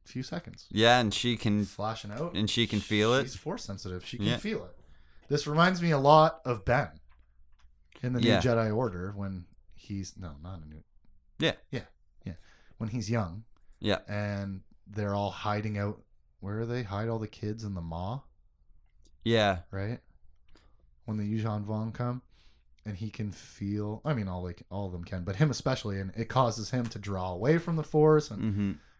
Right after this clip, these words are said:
Speaker 1: distrust the Force 'cause the Force feels bad. <laughs>
Speaker 2: Yeah.
Speaker 1: Full of badness right now. Real, feels bad, man. Real bad.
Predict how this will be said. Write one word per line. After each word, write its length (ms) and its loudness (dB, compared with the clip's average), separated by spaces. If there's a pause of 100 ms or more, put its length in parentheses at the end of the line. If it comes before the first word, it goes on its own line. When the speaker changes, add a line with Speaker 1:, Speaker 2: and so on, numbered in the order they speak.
(160)
Speaker 1:
distrust 560 2
the 60 -4
Force 380 4
'cause 180 -6
the 60 -10
Force 280 -8
feels 320 -2
bad. 440 -8 (320)
<laughs> 80 0 (220)
Speaker 2:
Yeah. 320 6 (200)
Speaker 1:
Full 360 0
of 80 2
badness 520 4
right 180 -2
now. 300 -10
Real, 260 -2
feels 240 -2
bad, 380 0
man. 300 -2 (300)
Real 140 -6
bad. 320 -4